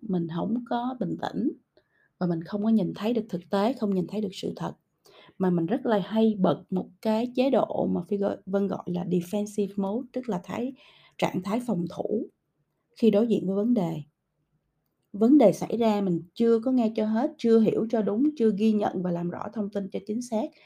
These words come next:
thì mình đã nghĩ, cách để mà mình bảo vệ mình. À, bằng cách biện minh, biện hộ, đổ thừa, chỉ trích người khác trước đã. Những cái câu mà mình thường nghe là "Em làm rồi, em email rồi, em nói bạn đó rồi,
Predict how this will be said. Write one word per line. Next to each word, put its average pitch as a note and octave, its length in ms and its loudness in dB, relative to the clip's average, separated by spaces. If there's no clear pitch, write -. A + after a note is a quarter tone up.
thì G3+ 240 4
mình F3 260 2
đã - 180 -4
nghĩ, A3+ 520 0
cách G4 140 -2
để F3+ 260 -2
mà G#3+ 120 -2
mình E3 220 -2
bảo - 240 -4
vệ G3+ 260 -4
mình. E3 240 0
À, F3+ 240 -10
bằng E3+ 220 -6
cách G#3+ 180 -8
biện F3+ 500 -2
minh, F#3 380 0
biện D#3+ 300 -2
hộ, D#3 400 -2
đổ - 360 0
thừa, E3 460 -2
chỉ - 260 0
trích D4+ 140 -2
người F#3 160 0
khác F#3 240 -6
trước A#3 180 -2
đã. F3+ 220 -6
Những G3 180 -4
cái D4+ 200 -2
câu G#3+ 380 4
mà E3 360 -2
mình E3+ 200 -2
thường E3+ 280 0
nghe F#3+ 220 0
là F#3 160 -4
"Em G3 140 -4
làm E3 220 -2
rồi, E3 380 -4
em F#3 120 -4
email G3+ 380 -2
rồi, F3 320 0
em F#3 160 -2
nói G3 160 -2
bạn - 220 -2
đó G#3+ 140 0
rồi, E3 440 -2